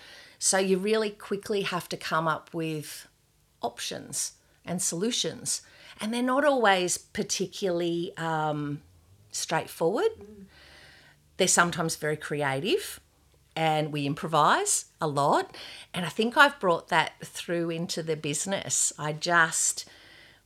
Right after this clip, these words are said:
Speaker 1: when something comes up, I just kind of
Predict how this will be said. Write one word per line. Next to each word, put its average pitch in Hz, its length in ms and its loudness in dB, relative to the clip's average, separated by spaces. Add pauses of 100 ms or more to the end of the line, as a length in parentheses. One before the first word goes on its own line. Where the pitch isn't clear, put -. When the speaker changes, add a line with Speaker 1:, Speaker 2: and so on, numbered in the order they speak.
(100)
Speaker 1:
when 170 180 2
something 185 300 0
comes 170 300 -2
up, 151 200 -2
I 151 100 2
just 151 280 -4
kind 151 320 -2
of 139 340 -6